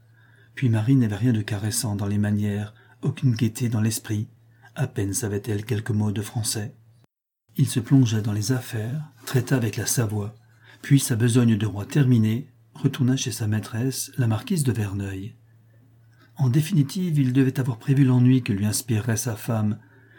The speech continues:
car la marquise n'avait pas cessé d'habiter le Louvre. C'était elle qui avait reçu la reine.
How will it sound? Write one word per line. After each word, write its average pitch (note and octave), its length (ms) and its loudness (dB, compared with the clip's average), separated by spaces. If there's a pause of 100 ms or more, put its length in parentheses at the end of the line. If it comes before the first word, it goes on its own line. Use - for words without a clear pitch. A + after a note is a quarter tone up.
(160)
car A#2 160 -2
la B2+ 60 2
marquise C3 440 0
n'avait A#2+ 180 2
pas C#3+ 140 -2
cessé C#3 320 0
d'habiter A#2+ 340 -2
le A2+ 140 4
Louvre. G#2+ 460 0 (420)
C'était C3 420 -2
elle G#2 160 0
qui - 80 -6
avait G#2 140 -2
reçu G#2 220 -4
la G2+ 120 -2
reine. G2+ 360 -4